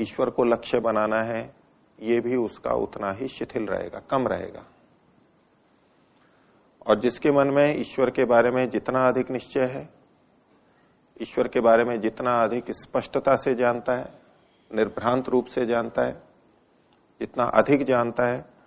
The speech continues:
उतनी अधिक ईश्वर के प्रति प्रीति बनती है, ईश्वर के प्रति भक्ति भी उतनी ही अधिक बनती है,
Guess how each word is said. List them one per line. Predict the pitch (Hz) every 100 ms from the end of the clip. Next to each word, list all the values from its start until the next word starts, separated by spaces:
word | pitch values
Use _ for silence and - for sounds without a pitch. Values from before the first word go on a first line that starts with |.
| _ _ _ _ _ _ -
उतनी | 147 - 185
अधिक | 175 165 160
ईश्वर | 147 - 147
के | 143 147
प्रति | - 131 131
प्रीति | - 120 135
बनती | 127 123 120 135
है, | 165 - _ _ _ _ _ _ _ _ _ _ _ _ -
ईश्वर | 107 - 127
के | 135
प्रति | 123 127 135
भक्ति | 117 107 - 143
भी | 135 135
उतनी | 123 135
ही | 131 139
अधिक | 123 135 123
बनती | 123 120 127
है, | 139 160 _